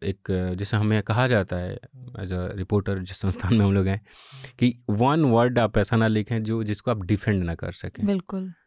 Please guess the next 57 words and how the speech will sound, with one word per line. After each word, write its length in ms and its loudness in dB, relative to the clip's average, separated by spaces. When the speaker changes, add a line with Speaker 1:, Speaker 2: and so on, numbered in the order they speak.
Speaker 1:
जो, 240 0
जब 220 0
भी 80 4
हम 100 2
कोई 160 2
copy 280 2
लिखते 240 0
हैं, 100 -4
तो 100 -2
ये 260 2
हमारे 480 2
एक 100 -6
conscious 480 -2
mind 220 2
में 80 2
रहता 260 -2
है 100 -4
कि 140 -8
कुछ 260 -2
भी 140 2
ऐसा 260 0
ना 100 0
हो 120 -2
जिसको 280 -6
कल 200 2
को 120 -2
कोई 180 0
बात 300 2
आए 200 2
या 60 4
कोई 220 2
notice 360 2
आए, 140 2
तो 100 -4
हम 180 0
उसको 400 0
defend 380 2
ना 100 2
कर 140 0
सकें, 200 -2
"ये 180 2
मैंने 320 4
लिखा 320 0
है" 160 -2
Speaker 3:
हम्म। 360 -10
Speaker 1:
या 180 2
"इसके 380 0
लिए 180 4
मेरे 160 0
पास 200 0
evidence 520 2
है।" 140 -4
Speaker 3:
हम्म। 380 -10
Speaker 1:
वही 120 2
हमारी 300 4
नैतिकता 500 0
है। 220 -2